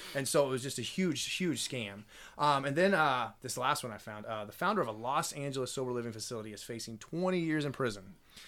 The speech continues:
for, um, running a hundred and seventy-five million dollar phony healthcare billing scheme. Hundred and seventy-five million. Uh, Christopher Bathum, he pleaded no contest.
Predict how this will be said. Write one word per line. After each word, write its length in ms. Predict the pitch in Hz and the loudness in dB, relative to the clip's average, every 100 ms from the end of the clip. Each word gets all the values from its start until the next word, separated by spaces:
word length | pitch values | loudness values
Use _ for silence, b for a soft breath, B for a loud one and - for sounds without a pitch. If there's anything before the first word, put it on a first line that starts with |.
| b b | b b
for, 240 | - 143 139 | 0 4 6
um, 320 | 131 117 113 | 6 4 2
running 180 | 127 120 | 0 0
a 60 | |
hundred 500 | 98 - 190 190 196 | -2 -2 2 4 4
and 100 | 147 | 2
seventy-five 600 | - 156 156 147 143 131 | -2 0 0 0 0 0
million 500 | 127 135 156 160 151 | -2 -2 0 0 0
dollar 280 | 139 127 120 | 0 2 2
phony 280 | - 123 123 | 0 -4 -2
healthcare 400 | 120 117 - 110 | -2 -4 -4 -6
billing 220 | 107 104 | -4 -6
scheme. 320 | - 101 95 - - _ _ | -8 -12 -16 -20 -20 _ _
Hundred 300 | - 190 208 | -2 2 2
and 100 | 165 | 2
seventy-five 800 | - 180 160 165 - 135 139 127 | -2 -2 -2 -2 -6 -4 -2 -2
million. 540 | 127 135 143 113 95 - b b b b | -2 -2 -2 -4 -8 -14 b b b b
Uh, 140 | 117 117 | -2 0
Christopher 520 | - 196 208 147 123 | 8 8 8 0 2
Bathum, 420 | 139 160 165 214 | 6 6 6 2
he 80 | 170 | 2
pleaded 240 | 156 139 127 | 0 0 2
no 240 | 139 190 | 6 6
contest. 640 | 180 143 113 107 117 - | 6 0 0 -4 -4 -6